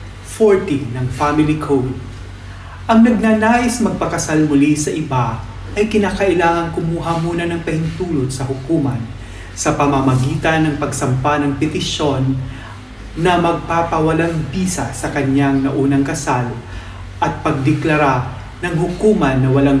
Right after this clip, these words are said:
bisa ang nasabing kasal. Subalit dapat mong tandaan na ang pagpapawalang bisa ng iyong kasal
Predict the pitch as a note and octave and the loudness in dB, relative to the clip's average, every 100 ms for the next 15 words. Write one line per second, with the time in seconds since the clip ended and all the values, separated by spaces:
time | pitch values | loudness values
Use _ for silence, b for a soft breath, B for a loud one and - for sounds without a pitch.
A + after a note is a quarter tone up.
0 | A#2+ E3+ D#3+ - - C3+ C3 B2+ C3 B2+ | 0 -4 -4 -4 -4 0 0 0 0 0
1 | B2+ A#2+ C3+ D#3+ C3+ - - - - B | 0 -2 -2 0 0 0 -6 -10 -14 B
2 | B B B - G#3+ F#3+ F#3 F#3+ F#3+ E3+ | B B B 0 2 4 6 4 2 2
3 | E3 E3 E3+ D#3 E3 D3+ F3+ F3+ F3+ E3+ | 2 2 0 -2 -2 -2 -2 -2 0 0
4 | C3 C3 B2+ - B B B - D#3+ E3+ | 2 0 -2 -8 B B B -2 0 2
5 | F3 F3 E3+ D3+ C3 C#3+ C#3 C3+ C3+ B2+ | 2 2 0 -4 0 2 2 2 4 2
6 | B2 A2 F3+ F#3 - F#3 F3+ F3 E3+ F3 | 0 -2 -2 -2 2 2 2 -2 -6 -4
7 | A3+ A3 D#3+ C3+ C3+ C#3 | -4 -2 0 2 2 2